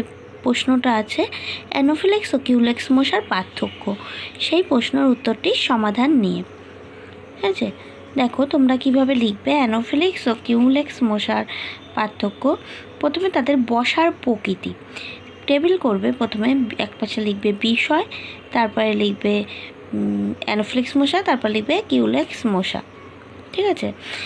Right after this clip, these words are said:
এবার এই অ্যানোফিলিক্স মশা, এদের বসার প্রকৃতি কীরূপ সেটা লিখবে। অ্যানোফিলিক্স মশা বসার সময় ভূমির সঙ্গে সূক্ষ্ম কোণ করে বসে, আর কিউলেক্স মশা বসার সময় ভূমির সঙ্গে সমান্তরাল হয়ে বসে। তারপরে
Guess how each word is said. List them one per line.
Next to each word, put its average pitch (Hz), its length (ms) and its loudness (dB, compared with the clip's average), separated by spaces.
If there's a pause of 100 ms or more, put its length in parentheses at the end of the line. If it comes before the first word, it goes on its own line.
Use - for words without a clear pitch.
(240)
এবার 254 160 2 (120)
এই 311 60 2 (160)
অ্যানোফিলিক্স 302 600 0 (140)
মশা, 202 280 0 (520)
এদের 240 160 2 (160)
বসার 233 380 2 (140)
প্রকৃতি 247 500 2
কীরূপ 370 280 2 (100)
সেটা 208 200 0 (100)
লিখবে। 185 300 -4 (640)
অ্যানোফিলিক্স 311 600 2
মশা 392 200 2 (120)
বসার 285 400 2
সময় 330 320 4
ভূমির 269 360 4
সঙ্গে 302 240 4 (100)
সূক্ষ্ম - 320 -2 (180)
কোণ 277 140 4 (140)
করে 247 180 2 (140)
বসে, 175 260 -2 (600)
আর 202 160 -2
কিউলেক্স 349 520 4
মশা 349 220 2 (100)
বসার 220 360 -2
সময় 285 320 4
ভূমির 226 340 2
সঙ্গে 285 240 4 (100)
সমান্তরাল 294 640 0
হয়ে 202 220 2
বসে। 196 240 -4 (760)
তারপরে 302 280 2